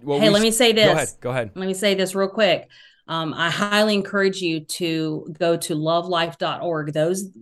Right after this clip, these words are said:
Speaker 2: that are watching who need help, you need resources, I highly encourage you to go to love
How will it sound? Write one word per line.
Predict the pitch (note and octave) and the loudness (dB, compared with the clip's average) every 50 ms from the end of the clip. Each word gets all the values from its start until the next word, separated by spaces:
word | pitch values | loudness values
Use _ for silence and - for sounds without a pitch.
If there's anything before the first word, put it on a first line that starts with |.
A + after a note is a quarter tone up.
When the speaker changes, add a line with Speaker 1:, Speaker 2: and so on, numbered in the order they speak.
| C3 | -8
Speaker 2:
that | D#3 E3+ E3 D3+ | -2 -2 0 0
are | D3+ D#3+ | 0 -2
watching | D#3 D#3+ D#3+ D#3 D#3+ D#3 - D#3+ D3+ D3+ D3+ D3+ - _ _ _ - - - - - - - _ _ _ _ _ | -2 -2 -2 -2 -2 -6 -8 -10 -10 -10 -10 -12 -16 _ _ _ -20 -20 -20 -20 -20 -20 -20 _ _ _ _ _
who | - G3 F#3+ | 2 4 4
need | F3 F3 F3+ F#3 F3 | 6 6 4 4 2
help, | - F3+ F#3+ F3 D#3+ D3 D3+ - | 2 0 2 2 2 0 -2 -8
you | C3 C3+ E3+ E3 E3+ | -14 -8 -4 -2 0
need | F3 F3 E3+ D#3+ | 0 0 0 -2
resources, | D#3+ E3 F3 E3+ E3+ - E3+ D#3 D3+ D3 - - D3 C#3 C3+ - - _ | -2 -2 -2 -2 -2 -4 -4 -6 -6 -6 -6 -6 -6 -6 -6 -10 -8 _
I | D#3+ D3+ | -4 -2
highly | C#3+ - F3+ F3 F3 F3 F3+ F#3 | -2 -2 0 0 2 2 2 2
encourage | F3+ F3 - F3 E3 D#3+ D#3 | 0 -2 -2 -4 -4 -4 -4
you | E3+ | -4
to | D#3 D3+ | -6 -2
go | D#3 D3+ D3 | 0 0 -2
to | D3 - D3+ D3+ | -2 -4 -6 -8
love | C#3+ D3 D3+ D#3 D#3 D#3 D#3+ E3 E3+ E3 | -6 -4 -2 -2 0 0 0 0 -2 -4